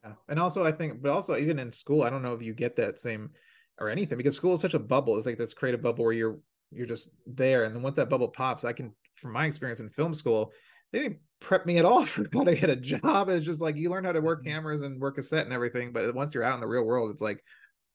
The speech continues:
Speaker 1: "Oh God, what do I do?" You know, it's like, it's, <laughs>
Speaker 2: <laughs>
Speaker 1: it's like, where do I even apply to anything? And so that's why, uh, I think that your path is a-, amazing, 'cause you got all that rich experience so early on.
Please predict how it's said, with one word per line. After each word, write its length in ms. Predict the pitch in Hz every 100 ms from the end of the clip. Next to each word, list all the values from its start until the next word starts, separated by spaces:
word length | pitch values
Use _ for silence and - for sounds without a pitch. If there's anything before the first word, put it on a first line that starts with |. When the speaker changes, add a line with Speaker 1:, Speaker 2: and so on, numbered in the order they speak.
| _
Speaker 1:
"Oh 80 | 156
God, 180 | 175 185
what 100 | 165
do 60 | 170
I 40 |
do?" 240 | 160 165 139
You 80 | 139
know, 180 | 131
it's 140 | 131 127
like, 160 | 120
it's, 180 | 131 -
<laughs> 0 |
Speaker 2:
<laughs> 300 | - 185 156
Speaker 1:
it's 520 | - - 339 - 349 -
like, 320 | 294 - 226
where 140 | 131 165
do 80 | 185
I 20 |
even 140 | 170
apply 320 | 151 160 160
to 160 | 160 139
anything? 440 | 151 180 180 170
And 200 | 151 120 - - - _ _ _
so 80 | 139
that's 140 | 127 127
why, 240 | 123 117 113 -
uh, 280 | 113 110 107 -
I 120 | 117
think 200 | - 120
that 140 | 117
your 140 | 117 123
path 300 | 127 113 117
is 260 | 107 - - - _ _
a-, 60 | - - _ _
amazing, 420 | 117 113 139 117 107
'cause 140 | 113
you 160 | 107 110
got 220 | 110 110 110
all 160 | 113
that 160 | 113 -
rich 160 | 113
experience 420 | 104 - 113 104 -
so 120 | 110
early 260 | 98 104
on. 300 | 101 107 101